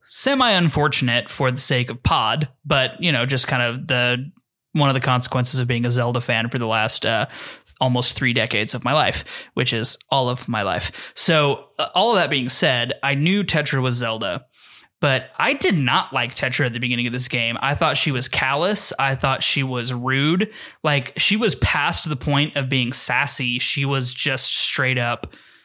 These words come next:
like, insufferable to Link. And what really drove that home for me was when she looked at Link, who is distraught about his younger sister's disappearance, kidnapping by the bird, and she says, "Just forget about her. She's dead anyway."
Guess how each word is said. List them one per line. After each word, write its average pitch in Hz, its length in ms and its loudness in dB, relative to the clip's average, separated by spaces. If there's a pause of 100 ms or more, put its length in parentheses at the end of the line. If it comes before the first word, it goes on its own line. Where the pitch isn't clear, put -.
(500)
like, 123 220 -4 (140)
insufferable 147 720 0
to - 140 -4
Link. 85 340 -6
And 135 520 -4
what 143 240 0
really 170 300 2
drove 151 260 2
that 131 200 2
home 165 200 2
for 147 160 0
me 127 240 2
was 123 480 -2 (360)
when 139 280 2
she 131 220 0
looked 160 260 2
at 143 120 0
Link, 123 340 0
who 139 260 -2
is 123 160 0
distraught 139 560 0
about 131 300 -2
his 131 320 -2 (240)
younger 143 360 0
sister's 143 460 0
disappearance, 135 720 0
kidnapping 139 760 0
by 131 120 2
the 127 120 -2
bird, 139 500 0 (320)
and 147 180 2
she 151 120 0
says, 147 260 2
"Just 247 200 0
forget 143 240 0
about 120 260 0
her. 120 80 -2
She's 135 240 0
dead 131 200 0
anyway." 104 480 -4